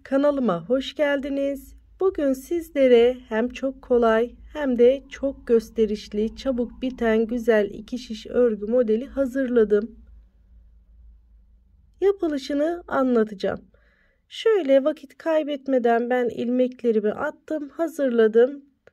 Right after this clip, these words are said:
Sadece ilmeklerimi attım, daha hiçbir işlem yapmadım. İlmeklerimin katsayıları iki ve ikinin katları artı yine iki ilmek.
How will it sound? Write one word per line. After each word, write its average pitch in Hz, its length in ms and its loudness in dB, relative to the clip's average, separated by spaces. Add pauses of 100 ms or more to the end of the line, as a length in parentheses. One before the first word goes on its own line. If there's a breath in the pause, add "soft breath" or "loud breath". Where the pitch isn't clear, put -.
(260 soft breath)
Sadece 392 460 0
ilmeklerimi 302 760 -4
attım, 311 680 -6
daha 294 240 0
hiçbir 254 460 -8
işlem 311 520 -6
yapmadım. 202 600 -4 (580 soft breath)
İlmeklerimin 277 840 -2
katsayıları 262 1120 2 (220)
iki 311 360 -2
ve 311 300 -2 (100)
ikinin 240 480 0
katları 320 880 -6
artı 285 460 -2
yine 277 580 0
iki 247 320 -10
ilmek. 226 640 -6